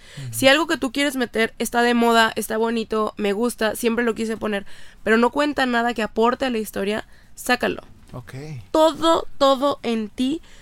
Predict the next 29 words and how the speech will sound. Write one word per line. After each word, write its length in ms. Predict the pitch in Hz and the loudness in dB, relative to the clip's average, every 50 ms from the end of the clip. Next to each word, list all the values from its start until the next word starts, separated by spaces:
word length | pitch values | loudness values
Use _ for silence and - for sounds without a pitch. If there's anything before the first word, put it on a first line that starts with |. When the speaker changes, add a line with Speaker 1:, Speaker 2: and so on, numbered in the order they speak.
| - - | -18 -8
Speaker 2:
comunica. 540 | - 220 226 220 214 214 202 - - - - - - - - - - - - - - - - - - - | -4 0 0 2 2 0 -2 -6 -10 -16 -18 -20 -20 -20 -20 -20 -20 -20 -20 -20 -20 -20 -20 -10 -2 2
Speaker 1:
Desde 200 | 180 180 151 170 | 2 4 4 2
el 40 | 165 | 0
maquillaje, 480 | 160 - - 180 214 220 220 - 233 233 | 0 0 2 4 4 4 4 4 4 4
Speaker 2:
Todo. 60 | 233 214 | 4 4
Speaker 1:
la 160 | 180 143 - | 2 0 0
pro-, 200 | 160 165 151 - 151 | 0 -2 -2 -2 -2
eh, 240 | 151 143 139 135 120 - | -4 -4 -4 -4 -4 -2
todo, 300 | 170 160 139 131 120 127 | -2 0 0 -2 -4 -4
lo 160 | 139 143 123 | -4 -4 -4
que 140 | - 151 143 | -4 -4 -4
vistes, 480 | 147 185 196 202 185 - - 185 156 151 | -2 0 0 0 -2 -4 -6 -8 -6 -4
en 100 | 139 135 | -4 -4
lo 100 | 127 - | -4 -6
que 80 | 143 | -8
maneja 360 | 127 127 135 156 165 156 175 | -8 -6 -4 -4 -2 -2 -2
el 80 | 165 131 | -4 -4
personaje, 960 | 139 135 - - 135 143 156 165 - - 180 175 170 170 160 - - 123 120 120 | -4 -6 -6 -8 -8 -8 -8 -8 -6 -6 -4 -4 -4 -4 -6 -6 -8 -8 -8 -8
el, 260 | 117 113 113 117 120 | -8 -10 -10 -12 -12
la 140 | 113 113 - | -10 -8 -8
sala 300 | - 147 156 - 160 156 | -6 -4 -2 -2 -2 -2
de 100 | 151 127 | -2 -4
la 80 | 120 | -8
casa, 400 | - - 147 147 - 165 151 151 151 | -8 -10 -10 -10 -8 -8 -8 -8 -8
de 80 | 139 | -10
su 140 | - - - | -12 -14 -12
casa, 320 | - 151 147 - - 156 | -10 -10 -8 -8 -10 -10
todo. 260 | - - 202 185 180 160 | -8 -4 -2 0 0 0
Speaker 2:
Todo. 220 | 139 - - - | -2 -4 -8 -10